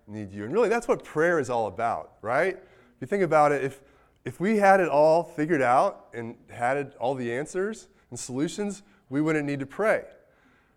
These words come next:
But prayer is saying, "God, I need you. I am not God, but I, but you are God. And I'm coming before you in my weakness and my brokenness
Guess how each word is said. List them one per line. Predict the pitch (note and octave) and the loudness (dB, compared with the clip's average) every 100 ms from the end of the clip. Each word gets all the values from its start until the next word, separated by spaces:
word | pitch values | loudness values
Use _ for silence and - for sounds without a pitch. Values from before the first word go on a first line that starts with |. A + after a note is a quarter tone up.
| _ | _
But | C3 A#2+ | -14 -8
prayer | F3 F3 F3 | 2 4 4
is | D#3 | 0
saying, | - D3 C#3 C3 B2 - _ _ | -2 -2 0 -2 -6 -16 _ _
"God, | A#2+ B2 B2 G#2+ | -2 0 0 -2
I | A#2+ | -6
need | B2 A#2+ F#2+ | -6 -10 -10
you. | G2+ F#2+ D#2 _ _ _ _ _ _ | -12 -12 -14 _ _ _ _ _ _
I | G2+ B2+ | -4 0
am | C#3 C3 | 0 -2
not | C3 B2 - | -4 -4 -6
God, | E2+ D#2 _ _ _ _ _ _ _ - | -10 -12 _ _ _ _ _ _ _ -10
but | G#2+ | -4
I, | A#2+ A#2+ | -4 -4
but | - - A2+ A2 | -8 -14 -8 -6
you | A#2 D#3+ | -2 2
are | C#3+ B2+ | 4 4
God. | G2 F#2 E2 - _ _ _ _ _ A#2 | 0 -8 -10 -18 _ _ _ _ _ -8
And | B2 | -4
I'm | B2 | -6
coming | C#3 D3 | -4 -6
before | D3 C3 C3 B2 | -4 -6 -6 -6
you | A2 G2+ F2+ | -6 -8 -8
in | G2 A2+ | -10 -10
my | G#2 G2+ | -8 -8
weakness | G2 A#2+ F3 F3 E3+ E3 - G2+ | -8 -8 -8 -6 -8 -8 -16 -14
and | F#2+ | -14
my | F2 | -12
brokenness | G2 C#3+ C#3+ D3+ D3 D3 | -6 -6 -6 -6 -8 -10